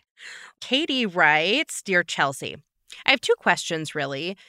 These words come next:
First, does Chelsea have any advice for someone who has public speaking anxiety but wants to try stand-up? My anxiety surrounding public speaking is pretty intense. I typically physically shake and my voice gets stuck and garbled.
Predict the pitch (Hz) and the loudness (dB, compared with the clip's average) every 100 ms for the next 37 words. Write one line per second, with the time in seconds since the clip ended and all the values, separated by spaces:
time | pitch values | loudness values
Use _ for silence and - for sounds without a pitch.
0 | _ _ 247 247 - 190 170 - 240 240 | _ _ 6 6 4 -2 -4 0 0 0
1 | 240 202 175 196 175 156 143 165 - 190 | 2 2 2 0 0 0 0 0 -4 -6
2 | - 165 165 170 180 170 156 147 - 202 | -4 -4 -4 -6 -6 -2 -2 -2 -6 -8
3 | 190 - - 202 254 269 277 285 285 311 | -8 -10 -12 -10 -6 -6 -4 -2 -2 -4
4 | 311 - - 151 147 - 165 - 127 95 | -6 -8 -6 -8 -8 -10 -10 0 0 0
5 | - 143 139 240 - _ - - - - | -4 -4 0 0 0 _ -20 -20 -18 2
6 | 202 208 208 262 320 349 - 220 202 202 | 4 4 2 0 0 -4 0 2 2 -2
7 | 208 - 151 226 - 156 151 147 151 - | -6 -8 -6 -8 -10 -8 -6 -6 -6 -10
8 | - - - 220 196 151 139 - 135 - | -14 -16 -6 -2 -2 -2 -4 -6 -8 -8
9 | - - - _ - 170 170 - 233 285 | -12 -12 -14 _ -6 -6 -4 -4 -2 -2
10 | 262 262 202 190 202 196 185 - 156 147 | -4 -4 -2 -4 -4 -6 -4 -2 -2 -2
11 | - 156 156 156 156 156 180 - 226 - | -6 -8 -6 -6 -2 -2 -2 -6 -10 -8
12 | - 143 - 190 170 143 131 120 123 190 | -2 -2 -2 -8 -4 -4 -2 -4 -6 -8